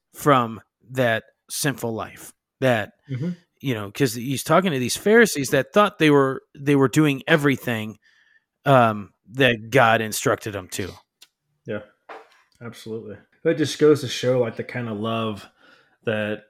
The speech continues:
Speaker 2: uh, Jesus has for us. I mean, he's willing to search out that one individual sinner, which is all of us who are Christians, all sinners, and all, you know, all of humankind, we're all sinners, right? And so he's willing to see, search out
Speaker 1: Mm-hmm.
Speaker 2: each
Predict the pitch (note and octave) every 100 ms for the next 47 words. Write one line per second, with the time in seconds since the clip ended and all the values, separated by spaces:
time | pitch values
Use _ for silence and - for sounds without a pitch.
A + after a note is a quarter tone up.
0 | - G#2+ G#2+ G2 A#2+ A2+ G#2+ G#2+ G#2+ G#2+
1 | G#2+ F#2 F2+ - - - - - _ -
2 | _ - A2+ A2 G2 C#3 A#2+ A#2 C3 B2+
3 | A2+ G#2+ - B2 A#2 - A2+ G#2 G2+ -
4 | _ - A2 A2 A2+ C3 C#3 C#3+ C3+ -
5 | B2 A#2 B2 A2+ A#2 - B2 G#2+ G2+ G#2
6 | - B2+ G#2 A#2 A#2+ B2+ A#2+ A2+ - A2+
7 | - D#3+ - G#2 G2 - _ - - _
8 | _ _ _ _ - D3+ C#3 - C#3+ G2+
9 | F#2 G#2 A2 C3 A#2 A2+ A#2 A#2 C#3 A2
10 | B2+ A#2+ G2+ A#2+ B2+ G2+ G#2+ A2 - A2
11 | F#2+ G2+ G#2 - _ _ _ _ A#2+ G#2
12 | A#2+ G#2 - B2 A#2+ A#2 C#3 C#3+ A2+ G2+
13 | - C#3 C3+ - - B2 C3 C3+ A#2+ A#2+
14 | C#3 C3+ - -